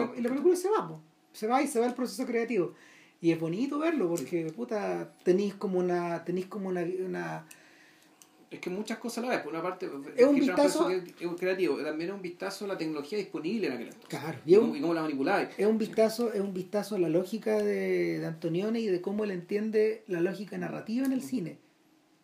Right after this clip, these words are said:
Speaker 2: Porque
Speaker 1: Mm.
Speaker 2: también es una clase de cine. Porque, porque
Speaker 1: O sea, en
Speaker 2: una
Speaker 1: realidad,
Speaker 2: clase de montaje,
Speaker 1: una
Speaker 2: cuando
Speaker 1: clase de montaje, claro, y en el fondo es decir, bueno,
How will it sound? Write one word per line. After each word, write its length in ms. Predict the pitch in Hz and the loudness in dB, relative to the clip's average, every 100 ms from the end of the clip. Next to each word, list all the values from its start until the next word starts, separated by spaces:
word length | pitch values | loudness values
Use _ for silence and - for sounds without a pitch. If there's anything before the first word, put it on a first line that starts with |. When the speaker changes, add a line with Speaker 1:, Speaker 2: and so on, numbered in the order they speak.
| _ | _
Speaker 2:
Porque 200 | - 156 | -8 -2
Speaker 1:
Mm. 40 | 175 | 0
Speaker 2:
también 240 | 175 233 | 2 2
es 60 | 330 | 2
una 160 | 320 | 2
clase 280 | 370 415 202 | 2 0 -2
de 40 | |
cine. 220 | - 131 - _ _ - _ _ _ _ _ | -8 -12 -16 _ _ -20 _ _ _ _ _
Porque, 220 | 165 - | -6 -6
porque 240 | - 175 - | -4 -6 -2
Speaker 1:
O 20 | |
sea, 100 | 262 277 | -2 2
en 60 | 185 | 4
Speaker 2:
una 100 | 208 | 6
Speaker 1:
realidad, 140 | 233 | 6
Speaker 2:
clase 140 | 240 | 6
de 80 | 233 | 4
montaje, 480 | 196 160 - 311 - | 4 2 2 0 -2
Speaker 1:
una 80 | 180 | -4
Speaker 2:
cuando 140 | 170 160 | -2 -2
Speaker 1:
clase 120 | 196 | -2
de 60 | 190 | -4
montaje, 480 | - 226 233 254 | -4 -4 -4 -6
claro, 300 | 226 160 120 | -4 -2 -2
y 60 | 143 | -2
en 60 | 143 | -6
el 40 | |
fondo 260 | - 180 180 | -8 -8 -6
es 40 | |
decir, 280 | 175 170 202 | -6 -4 -6
bueno, 280 | 180 175 175 | -6 -6 -6